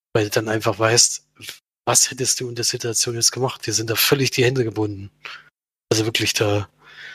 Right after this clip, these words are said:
kannst du auch nicht sagen, ja, die Polizeiarbeit wäre falsch oder bei Systemspringer, die haben sich falsch verhalten bei der Dame.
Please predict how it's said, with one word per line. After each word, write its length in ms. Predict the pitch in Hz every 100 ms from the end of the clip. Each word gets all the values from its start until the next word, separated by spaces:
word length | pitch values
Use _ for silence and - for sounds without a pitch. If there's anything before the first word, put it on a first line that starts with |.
| -
kannst 300 | - 120 -
du 60 | 123
auch 100 | 113
nicht 140 | 113
sagen, 260 | - 117 113
ja, 140 | 113
die 120 | 113 113
Polizeiarbeit 640 | 120 113 - 110 110 104
wäre 100 | 107
falsch 480 | - 117 127 131 -
oder 180 | 113 104
bei 100 | 104
Systemspringer, 720 | - - - 110 - 113 110
die 140 | 101 104
haben 140 | 107
sich 160 | 110 -
falsch 320 | - 104 -
verhalten 420 | 107 104 127 131
bei 100 | 123
der 140 | 120 113
Dame. 460 | 120 117 123 120